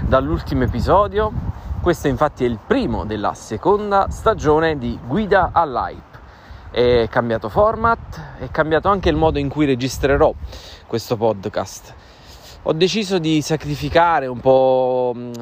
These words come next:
di qualità in alcuni episodi e registrarlo in, mm,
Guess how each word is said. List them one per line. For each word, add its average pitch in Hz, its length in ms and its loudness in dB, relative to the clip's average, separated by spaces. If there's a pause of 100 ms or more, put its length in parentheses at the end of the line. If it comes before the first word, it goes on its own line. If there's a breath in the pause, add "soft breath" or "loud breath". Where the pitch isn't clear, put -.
(160)
di 117 160 -8
qualità 131 480 2 (160)
in 117 140 -8
alcuni 117 300 -6
episodi 120 680 -6
e 170 280 -8
registrarlo 175 880 -2
in, 143 200 -4
mm, 135 720 -4